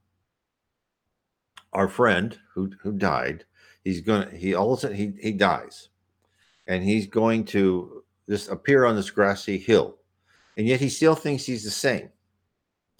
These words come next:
So why does he still think he's the same? Because we are, we are composed of three parts or two parts all the time. One, the third part is why we're on earth, but we are the spirit, the perispirit.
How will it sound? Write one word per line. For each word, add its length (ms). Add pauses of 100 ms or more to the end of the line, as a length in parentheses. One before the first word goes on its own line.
(260)
So 120
why 260
does 180
he 80
still 260
think 220
he's 240
the 80
same? 340 (480)
Because 300
we 160
are, 320 (100)
we 80
are 80
composed 800 (100)
of 300 (160)
three 240
parts 500
or 160 (140)
two 140
parts 260
all 240
the 80
time. 340 (680)
One, 320 (140)
the 180
third 360
part 380
is 180
why 140
we're 260
on 160
earth, 280
but 120
we 100
are 160
the 100
spirit, 640
the 80
perispirit. 680